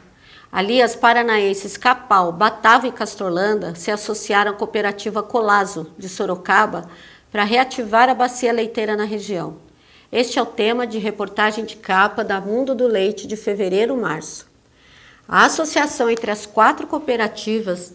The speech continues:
já investiu cento e vinte milhões num laticínio em Itapetininga,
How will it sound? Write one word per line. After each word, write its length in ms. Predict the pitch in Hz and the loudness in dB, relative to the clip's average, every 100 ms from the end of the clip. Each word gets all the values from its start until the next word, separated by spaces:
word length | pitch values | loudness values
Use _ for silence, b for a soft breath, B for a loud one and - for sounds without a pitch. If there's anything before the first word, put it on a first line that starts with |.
| - | -8
já 160 | 196 | -4
investiu 500 | 202 190 196 - 208 | -2 -2 -6 -8 -8
cento 520 | 190 - - 269 - 320 | -8 -4 2 2 2 -4
e 40 | |
vinte 380 | 240 240 247 226 | -2 -4 -4 -4
milhões 600 | 208 185 185 214 226 - | -2 -2 -2 -2 -4 -4
num 100 | 220 | 0
laticínio 640 | 214 214 - - 226 226 | 0 -2 -6 -6 -4 -2
em 40 | 220 | -2
Itapetininga, 920 | 220 220 226 226 233 208 196 175 170 | -2 -4 -6 -6 -4 -2 -2 -4 -10